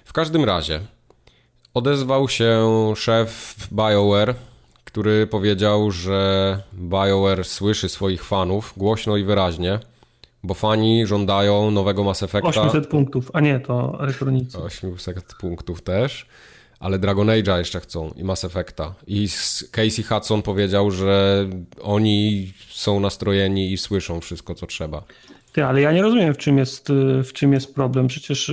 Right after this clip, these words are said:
Speaker 2: BioWare dał i Dragon Age'a Inkwizycję, i dał nowego Mass Effecta Andromedę. Ja mam wrażenie, że o-, oni powinni usłyszeć, że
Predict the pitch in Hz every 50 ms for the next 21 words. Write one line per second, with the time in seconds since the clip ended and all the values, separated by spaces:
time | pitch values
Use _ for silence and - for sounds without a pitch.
0 | 143 143 139 143 147 143 139 139 139 143 147 147 147 156 160 160 165 175 185 214
1 | 285 294 233 147 135 131 - - - - 135 135 135 131 135 139 135 127 131 131
2 | 131 135 131 131 127 127 123 127 - 127 113 127 131 147 - - 175 180 190 185
3 | 180 165 147 139 131 139 139 135 135 135 127 135 131 127 131 127 131 127 127 143
4 | 131 127 139 139 - - 143 135 131 131 - - 165 135 127 127 131 131 127 131
5 | 143 143 160 170 180 180 - - - - - - - - - - - - - -
6 | 139 143 147 143 143 160 165 151 139 156 180 175 165 170 160 165 147 - 160 151
7 | 160 160 160 160 160 - - - - 165 156 - 160 151 147 147 151 156 156 156
8 | 151 151